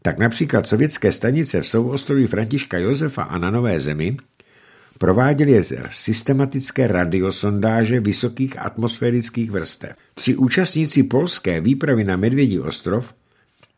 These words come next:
naočkovali svým mladým přátelům bacil dalekého severu. Idea vědeckých arktických výprav, šířená v Polsku průko-,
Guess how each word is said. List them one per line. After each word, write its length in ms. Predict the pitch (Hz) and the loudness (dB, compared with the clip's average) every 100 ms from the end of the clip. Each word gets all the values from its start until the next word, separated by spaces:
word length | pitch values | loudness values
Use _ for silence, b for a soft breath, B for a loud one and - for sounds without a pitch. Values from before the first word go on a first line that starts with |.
| - | -8
naočkovali 840 | 98 127 - 175 - - 98 85 78 | 0 2 2 -4 -6 -4 -2 -2 -6
svým 420 | - 98 90 80 | -4 0 0 0
mladým 400 | 90 131 127 87 | 2 4 2 0
přátelům 800 | - 82 82 107 104 104 110 123 b b b - | -2 -2 0 2 2 4 2 -2 b b b -12
bacil 760 | 160 107 107 - 143 143 143 151 - | 0 0 0 0 4 4 2 -4 -6
dalekého 520 | 85 98 107 117 117 | 0 2 2 2 0
severu. 500 | - 85 69 64 55 - _ _ _ b b b b 143 | 0 -2 -2 -6 -8 -16 _ _ _ b b b b 2
Idea 360 | 143 147 80 | 4 4 2
vědeckých 760 | 76 95 135 180 - 95 - - | 2 4 4 2 -2 -4 -6 -4
arktických 600 | 117 131 139 - 76 73 | -4 -2 -4 -4 -6 -2
výprav, 580 | 113 135 - 67 - _ b b b | -2 -2 -4 -6 -10 _ b b b
šířená 540 | - 110 107 127 117 92 | -2 0 2 2 0 -2
v 60 | |
Polsku 500 | - 117 139 - 92 | -2 -2 -2 -4 -6
průko-, 480 | 78 107 127 147 | -2 -2 -2 -4